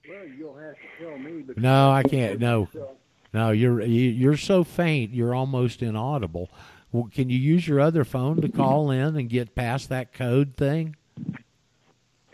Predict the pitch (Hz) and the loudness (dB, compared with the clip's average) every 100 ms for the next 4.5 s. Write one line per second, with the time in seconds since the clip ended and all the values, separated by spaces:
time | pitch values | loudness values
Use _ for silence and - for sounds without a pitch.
0 | _ _ _ - - - 147 170 180 175 | _ _ _ -20 -20 -16 -10 -6 -4 -4
1 | - - 370 170 143 127 127 147 156 - | -6 -4 -2 -2 -2 -8 -8 -8 -8 -8
2 | 160 143 123 135 151 131 117 107 123 - | -8 -8 -8 -10 -10 -10 -12 -18 -18 -18
3 | _ _ _ 127 117 110 110 120 120 110 | _ _ _ -20 -20 -20 -20 -18 -18 -20
4 | 120 - 104 - 127 | -20 -20 -20 -20 -20